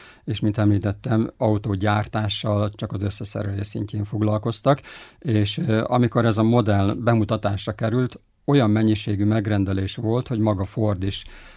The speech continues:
ledöbbent és megijedt, hogy hogyan fog eleget tudni ilyen nagy mennyiség autó megrendelésének a legyártásának, és, ö, hát ekkor megint a, hogy úgy mondjam, a jobb kezéhez, Galamb Józsefhez fordult segítségért,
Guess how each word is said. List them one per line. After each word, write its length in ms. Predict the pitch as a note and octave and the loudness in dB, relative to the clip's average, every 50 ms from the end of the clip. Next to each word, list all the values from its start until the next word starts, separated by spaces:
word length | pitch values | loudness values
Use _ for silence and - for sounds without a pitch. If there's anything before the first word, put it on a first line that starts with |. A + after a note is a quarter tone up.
| - _ - | -20 _ -2
ledöbbent 640 | - A#2 A2 G2 G2+ F#2+ F2 F2+ G#2 G#2+ A2 G#2+ - | 2 2 2 2 0 -2 -2 -2 -2 -2 -2 -2 -2
és 160 | G#2+ G#2 - | -4 -2 -2
megijedt, 540 | A#2 A2+ A2 F#2 F#2+ F#2+ G2 G#2 A2 G#2+ - | -2 -2 0 0 -2 -2 -2 -2 -4 -6 -6
hogy 300 | - G#2+ G#2 G2+ C3 A#2+ A#2+ - - | -6 -4 -4 -4 -6 -8 -10 -12 -12
hogyan 360 | - A#2+ A#2+ A2 G#2 G2 F#2+ | -6 -2 0 0 2 0 -2
fog 300 | F#2 - - A2+ A#2 A2 | -4 -4 -4 -4 -4 -2
eleget 420 | - B2 G#2+ G2 F#2 F2+ F#2+ G2 - | -2 -4 -2 -2 -2 -4 -6 -6 -6
tudni 400 | - - A2 G2+ G#2 A2+ A#2+ B2 - - - - - - - _ _ _ | -8 -6 -2 0 0 0 0 -2 -4 -12 -20 -20 -20 -20 -20 _ _ _
ilyen 240 | - A2+ G#2+ G#2 G2+ | 2 2 4 6 6
nagy 160 | G2+ G#2 G2 | 4 4 4
mennyiség 380 | G2 G2 F#2+ F#2+ - - A2 G#2 | 2 2 0 0 -2 -4 -4 -4
autó 600 | G2+ G2 F#2+ F#2+ - - - G2+ G#2+ B2 - - _ _ - | -4 -4 -4 -6 -8 -6 -6 -4 -4 -6 -8 -10 _ _ -8
megrendelésének 1000 | - A2 G#2 F#2 F#2+ G2 G2+ G2 F#2+ F#2 F#2+ G2 - - A2 G#2 G2+ G#2 G#2 G2+ | -6 -4 -4 -4 -2 -2 -2 -2 -2 -4 -6 -6 -6 -6 -6 -4 -4 -4 -6 -6
a 140 | - - - - | -8 -8 -8 -8
legyártásának, 1040 | - - A2 G#2+ G#2+ G#2 G2+ G#2 - A2+ A2+ G#2+ - A#2 A2+ A2+ A#2 A#2+ A#2+ B2+ - - - - - - - - | -6 -4 -2 0 2 0 0 0 0 0 -2 0 0 0 2 2 2 2 2 0 -2 -8 -20 -20 -20 -20 -12 -4
és, 320 | - D#3+ A2+ A2 G#2 - | 2 4 4 4 4 4
ö, 240 | A2+ G#2+ G#2+ G#2+ G#2 G2+ G#2 - - - - - | 2 4 4 4 2 0 -2 -4 -12 -16 -10 -6
hát 120 | C#3 - | -2 -2
ekkor 240 | D3 C#3 - D3+ C#3 | -2 0 2 4 4
megint 420 | C3+ C#3 A#2+ G2 G#2 G#2 G#2 G#2+ | 6 4 4 4 2 2 2 2
a, 200 | A#2 G#2+ G#2+ G2 - - - | 0 0 0 0 -4 -8 -10
hogy 240 | F#3 E3 A#2+ A2 | -6 -2 0 0
úgy 100 | A2 G#2+ | 2 2
mondjam, 260 | G2+ G#2 G#2 G#2 G#2+ G#2+ | 4 4 4 4 4 4
a 40 | G#2+ | 6
jobb 220 | A2+ A2+ A2 - | 6 6 4 2
kezéhez, 600 | - A2+ F#2+ F2+ G2+ F#2+ G2 G#2 G#2+ A2 A2 - - | 0 -2 0 0 0 2 4 4 4 2 2 -2 -4
Galamb 340 | - A#2 A2 G#2+ G2+ F#2+ F#2 | -4 -2 0 0 0 0 -2
Józsefhez 560 | G#2 G#2+ G2+ F#2+ G#2 G2+ G2+ - G#2 G#2 G2+ | -2 -2 -4 -4 -6 -6 -6 -8 -8 -8 -8
fordult 380 | - - B2+ A#2 A2 G2+ G2+ G2+ | -8 -8 -6 -6 -6 -6 -6 -8
segítségért, 840 | - - A#2 G#2+ A2+ A2+ - - C3 B2 A#2+ A2+ C3+ D3 D3 - | -8 -6 -4 -4 -4 -4 -4 -4 -4 -4 -2 0 0 0 0 -2